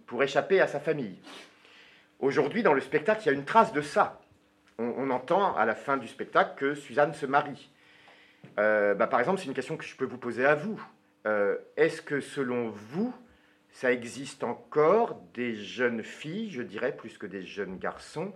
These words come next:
qui choisissent de se marier pour échapper, pour échapper,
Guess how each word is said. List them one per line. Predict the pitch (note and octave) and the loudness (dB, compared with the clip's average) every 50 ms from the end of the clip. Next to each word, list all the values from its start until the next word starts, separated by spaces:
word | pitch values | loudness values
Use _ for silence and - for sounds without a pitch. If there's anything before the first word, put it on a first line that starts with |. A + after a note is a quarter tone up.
| - - - - - - _ _ _ | -16 -20 -20 -20 -20 -20 _ _ _
qui | - A2+ A2 | -16 -12 -12
choisissent | - - D3 D3 D3 C#3+ C#3+ D#3 E3 D3+ C3 | -4 2 4 4 4 4 0 -6 -10 -10 -8
de | F#2+ A2 A#2 | -8 -8 -8
se | - - B2 | -8 -6 -6
marier | A2+ A2 A2+ A2+ A2 - G#2+ A#2+ C3+ F#3 A3 | -4 -2 -2 -2 -2 -4 -6 -4 0 0 0
pour | A3 - - C#3 | 0 -2 -4 -2
échapper, | B2 C3+ - - C3 B2 - - - D#3+ G3 A3+ - - - - _ _ _ _ _ _ _ _ _ _ _ _ _ _ _ _ - - _ _ _ _ _ _ _ - | -2 -2 0 0 -2 -2 -2 0 2 2 2 2 0 -6 -14 -20 _ _ _ _ _ _ _ _ _ _ _ _ _ _ _ _ -20 -20 _ _ _ _ _ _ _ -8
pour | - D3 E3 | -4 0 0
échapper, | D#3+ - F3+ D3 - B2 A2 A2 | 2 4 4 4 4 2 -4 -6